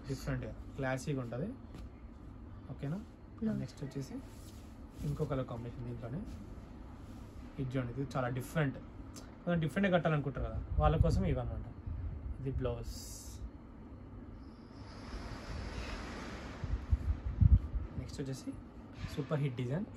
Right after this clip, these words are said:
Speaker 1: ఇక్కత్ weaving design. ఇది కూడా చాలా క్లాసీ. వీడియో మాత్రం ఎక్కడ కూడా స్కిప్ చేయకండి. మీరు స్కిప్ చేస్తే మీరు వీడియో చూడలేరు. మొత్తం మా శారీ చూడాలి కాబట్టి స్కిప్ అయితే చేయకుండా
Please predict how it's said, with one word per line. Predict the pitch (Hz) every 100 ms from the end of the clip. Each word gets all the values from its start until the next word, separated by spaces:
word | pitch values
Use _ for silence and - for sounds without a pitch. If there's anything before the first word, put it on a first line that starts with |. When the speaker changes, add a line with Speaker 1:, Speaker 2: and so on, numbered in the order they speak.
| 139
Speaker 1:
ఇక్కత్ | 156 131
weaving | 131 131 123
design. | 123 220 - - - - - -
ఇది | 135 143
కూడా | 160
చాలా | 135 123 -
క్లాసీ. | 120 120 151 220 - - -
వీడియో | 151 208
మాత్రం | 214 208
ఎక్కడ | - 208
కూడా | 214
స్కిప్ | - - 165
చేయకండి. | 175 160 139 127
మీరు | 131
స్కిప్ | - 151 -
చేస్తే | 175 - 269 233
మీరు | 143 135
వీడియో | 147 160
చూడలేరు. | 147 143 135 113 123
మొత్తం | - 156 143
మా | 131 123
శారీ | 127 139 -
చూడాలి | 135 131
కాబట్టి | 131 135 262 - - - -
స్కిప్ | - 151 165
అయితే | 156 160
చేయకుండా | 143 143